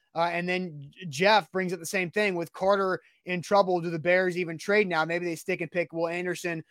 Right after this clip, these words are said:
at number one." So let's get to that here in a second, because it is an awful situation, right? I, I do want to preface this Jalen Carter conversation with, "This is not good for anybody.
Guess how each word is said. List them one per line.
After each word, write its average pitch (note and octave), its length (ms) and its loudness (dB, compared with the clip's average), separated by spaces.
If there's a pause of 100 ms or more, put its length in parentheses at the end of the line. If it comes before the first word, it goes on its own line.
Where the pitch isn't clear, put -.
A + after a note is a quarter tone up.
(180)
at F3+ 160 0
number F3+ 180 0
one." F3 380 4
So F#3 120 -4
let's A#3 220 2
get A3 220 2
to G3 80 -8
that G#3 240 6
here G#3 140 -2
in F#3+ 60 -4
a F3 40 -4
second, E3+ 400 2
because F#3 340 2 (360)
it G#3 100 0
is C4+ 140 4
an A#3 100 0 (100)
awful A3+ 400 10
situation, E3 720 -2
right? F#3 300 2
I, E3+ 180 -6
I F#3 40 0
do F#3+ 120 0
want A3 140 2
to F#3 40 -2
preface G3 540 0
this F3 240 -12
Jalen F#3+ 460 -2
Carter F3+ 300 0
conversation D#3+ 800 -8 (320)
with, F3 220 -2
"This A3+ 220 4
is F#3 220 0
not F#3+ 320 2 (120)
good F3+ 260 -2
for D#3+ 200 -6
anybody. F#3 640 2